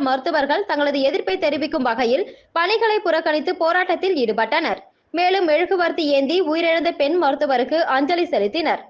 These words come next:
மருத்துவர்களின் வேலை நிறுத்தம் காரணமாக புதுச்சேரி அரசு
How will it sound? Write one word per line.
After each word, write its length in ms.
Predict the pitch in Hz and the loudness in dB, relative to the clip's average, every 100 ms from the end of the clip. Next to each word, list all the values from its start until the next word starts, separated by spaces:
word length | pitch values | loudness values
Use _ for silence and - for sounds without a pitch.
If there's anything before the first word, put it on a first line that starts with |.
| - _ _ 269 | -20 _ _ -2
மருத்துவர்களின் 680 | 320 370 415 403 392 370 269 | 0 0 0 2 2 0 2
வேலை 200 | 285 339 311 | 0 0 0
நிறுத்தம் 340 | 285 311 302 | 0 0 0
காரணமாக 540 | 285 269 262 254 262 370 359 | 0 2 2 0 0 -2 -2
புதுச்சேரி 400 | 359 370 370 330 254 | -2 0 0 2 0
அரசு 240 | 302 - | 0 -2